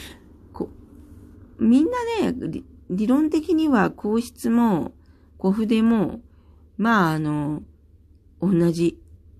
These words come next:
それから私文書なんかも、ちょっとこう、字形をちょっとアレンジかけるけれども、一緒なんだよね。学生さんのも。私としては、なんか学生さんは学生さん、小筆は小筆、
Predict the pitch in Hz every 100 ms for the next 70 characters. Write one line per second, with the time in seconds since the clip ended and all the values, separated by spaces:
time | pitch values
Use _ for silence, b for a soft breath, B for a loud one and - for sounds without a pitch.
0 | - - 180 165 165 170 - 196 226 247
1 | 262 262 226 175 190 190 254 214 151 -
2 | - _ - 302 - 220 185 170 147 -
3 | - - - 190 185 202 196 196 233 220
4 | 147 - - - - - 370 - 175 185
5 | 196 147 156 - 180 147 156 - - -
6 | 165 156 - - 151 - 240 269 269 -
7 | - - 180 - - - - b b b
8 | - 165 160 - 170 165 180 175 180 165
9 | - - - - - - 175 202 226 247
10 | 254 - 269 233 214 175 - - - -
11 | - - 220 220 160 165 165 - 262 262
12 | 262 254 247 233 220 - 220 220 214 208
13 | - - - - 185 208 233 233 226 226
14 | 220 185 196